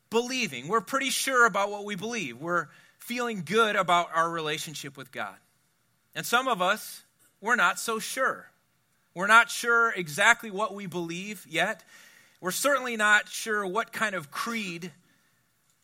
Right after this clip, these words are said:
to live by. And that's okay, because we're here to help each other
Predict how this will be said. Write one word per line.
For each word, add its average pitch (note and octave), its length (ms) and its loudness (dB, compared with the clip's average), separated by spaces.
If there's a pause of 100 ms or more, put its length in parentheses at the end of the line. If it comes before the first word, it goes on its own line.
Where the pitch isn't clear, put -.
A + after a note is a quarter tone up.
(140)
to F#3 100 -8
live F#3 260 -6
by. A2+ 280 -6 (1400)
And D3 120 -8
that's F#3 180 0
okay, G#3 320 -2 (640)
because D3+ 540 -6
we're D3+ 160 -8
here F3+ 360 -6
to D3+ 60 -6
help F3+ 340 -12
each C#3+ 200 -12
other A#2 320 -10